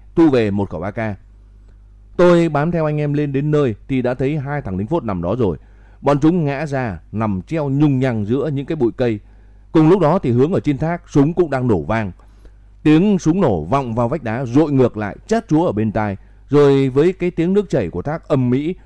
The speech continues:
đã tạo nên một cái mớ âm thanh hỗn độn. Rồi tiếng của anh em lính mình ở phía trên đang gọi vọng xuống âm mỹ cả.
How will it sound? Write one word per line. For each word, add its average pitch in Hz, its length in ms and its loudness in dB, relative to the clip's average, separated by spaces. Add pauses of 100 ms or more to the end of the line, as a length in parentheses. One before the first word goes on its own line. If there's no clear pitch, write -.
đã 131 360 -4
tạo 104 180 -6
nên 131 160 0
một 98 200 -4
cái 123 80 -2
mớ 120 120 2 (120)
âm 147 140 -6
thanh 139 200 -6
hỗn 185 260 2
độn. 135 200 0 (280)
Rồi 160 260 4
tiếng 170 280 2
của 120 80 -2
anh 123 140 -2
em 160 140 -2
lính 143 200 -2
mình 107 180 -2
ở 95 120 -8
phía - 140 -4
trên 135 240 -2
đang 120 140 -4
gọi 107 220 -2
vọng 160 260 -4
xuống 143 240 0
âm 175 220 2
mỹ 185 200 -2
cả. 101 300 -4